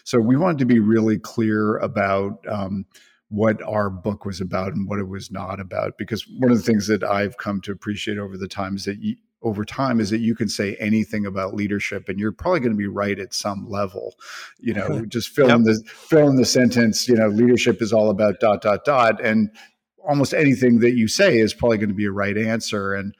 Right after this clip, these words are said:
Speaker 1: you know, but to Kevin and I, you know, we sort of realized just because something isn't wrong doesn't mean it's an insight. So that's why I think X Factors is such a useful framework for talking about leadership, because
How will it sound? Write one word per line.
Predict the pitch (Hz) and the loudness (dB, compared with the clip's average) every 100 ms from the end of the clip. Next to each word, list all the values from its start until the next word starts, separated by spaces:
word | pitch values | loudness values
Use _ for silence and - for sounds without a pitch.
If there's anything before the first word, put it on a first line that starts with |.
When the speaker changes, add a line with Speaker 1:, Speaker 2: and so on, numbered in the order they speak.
| - - - _ | -20 -20 -20 _
Speaker 1:
you | 135 | -2
know, | 123 | 0
but | 101 127 120 - | 2 2 2 -2
to | 127 127 | 0 0
Kevin | 110 131 180 180 | 0 0 0 2
and | 123 | 0
I, | 110 107 107 | 2 2 2
you | 107 123 - - - 117 | 0 -2 -8 -14 -10 -6
know, | 110 104 - | -6 -8 -4
we | 120 | -4
sort | - 117 | 0 0
of | |
realized | 113 113 107 - | 2 2 0 -2
just | 131 | -2
because | - 123 120 - | -2 0 -2 0
something | 120 104 107 | -2 0 -2
isn't | - 110 110 107 | 0 -2 -2 -4
wrong | 107 101 110 120 113 104 104 | -8 -2 0 0 0 -2 -4
doesn't | 104 98 104 | -6 -6 -8
mean | 104 104 98 | -6 -6 -8
it's | - | -12
an | 98 98 | -14 -12
insight. | 107 110 107 - 90 92 92 - | -4 -2 -2 -6 -8 -10 -8 -8
So | - 101 101 95 - - - _ | -6 -4 -6 -8 -18 -20 -20 _
that's | 160 220 | -4 0
why | 214 143 | 0 2
I | 131 117 | 2 0
think | - 127 104 - | 0 -2 -2 -6
X | 117 117 - | -6 -4 -4
Factors | 117 104 98 107 104 92 | -2 -2 -4 -4 -6 -6
is | - 107 101 101 | -6 -4 -4 -6
such | - - 110 - - | -6 -4 -4 -6 -8
a | |
useful | 104 101 107 104 107 104 | -8 -4 -4 -4 -10 -10
framework | 107 104 101 101 95 | -6 -6 -6 -8 -12
for | - | -16
talking | 92 98 98 104 | -12 -10 -8 -10
about | 98 98 | -10 -10
leadership, | 104 101 104 - 101 98 | -10 -8 -6 -8 -10 -12
because | 104 110 104 | -2 -2 -2